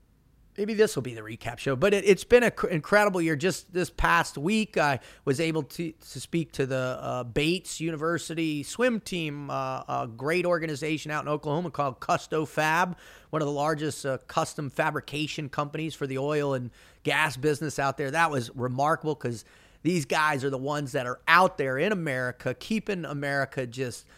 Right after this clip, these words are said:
rolling and strong with, uh,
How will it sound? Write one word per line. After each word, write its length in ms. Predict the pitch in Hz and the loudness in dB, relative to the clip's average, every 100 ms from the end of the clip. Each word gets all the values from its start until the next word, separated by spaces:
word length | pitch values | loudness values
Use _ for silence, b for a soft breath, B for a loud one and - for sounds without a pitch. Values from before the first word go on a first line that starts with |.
| b | b
rolling 640 | - 143 180 196 196 190 175 | 2 12 12 12 4 0 -2
and 160 | 123 | -6
strong 680 | - - 170 170 175 175 175 | -8 -4 0 2 2 2 0
with, 240 | 131 120 143 | -4 -6 -4
uh, 280 | 131 127 | -4 -4